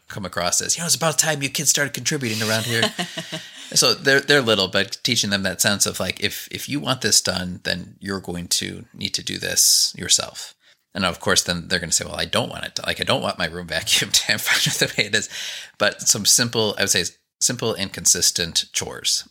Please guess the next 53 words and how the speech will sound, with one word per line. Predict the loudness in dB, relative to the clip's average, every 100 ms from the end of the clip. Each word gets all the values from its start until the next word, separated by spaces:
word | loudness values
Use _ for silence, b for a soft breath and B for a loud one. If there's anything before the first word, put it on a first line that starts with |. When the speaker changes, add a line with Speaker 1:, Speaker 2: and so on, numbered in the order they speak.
| -4
Speaker 1:
And | -2
then, | -2 -4 -8 -14 -10
like, | -10 -10 -16 _
just | 0 4 4 6
like | 2 2
in | -6 -6
real | -4
life, | 2 4 2 -2
like, | -6 -2
you | -2
don't | 2 0 2
get | -2 0
what | -2 -2
you | -4
want | -2 -2 -2 -2
until | 0 -2 -2 -6 -8
you've | -6 -6 -4 -6 -6 _ -10
adhered | -4 -4 -2
to | -2
your | 0
responsibility. | 0 0 0 0 -2 -6 -14 -18 _ _ _ _ -4
Speaker 2:
Okay, | 0 2
so | 2
I | 2 2
had | 2 -2
the | 0
same | 0 2 2
one, | 2 2
but | 2
that | 2 2
wasn't | 0 -2 -4
for | -4
my | -4
two. | 0 0 0 0
That | 0 0
was | -2
my | -4 -6 -8
four. | -8 -2 -2 -4 -14 _ -4
So | -2 -2 0
I | 0
Speaker 1:
You |
didn't | 2
do | 2
that | 2 0
for | -2 -2
them. | -2 -2 0 4
Speaker 2:
No, | 4 4
it | 4
was, | 2 0 -4 -2
I | 2 2
can't | 2 2 2 0
do | 2
it | 2 0